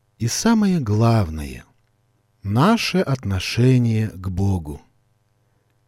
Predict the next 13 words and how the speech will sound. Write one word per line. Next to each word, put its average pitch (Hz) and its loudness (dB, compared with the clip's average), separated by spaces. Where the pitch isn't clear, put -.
На 127 4
заре 151 6
создания 147 4
бывшего 120 2
С 120 -2
С 117 -6
С - -6
Р 208 -2
один 131 2
из 135 2
руководителей 143 4
государства 139 2
сказал, 110 -2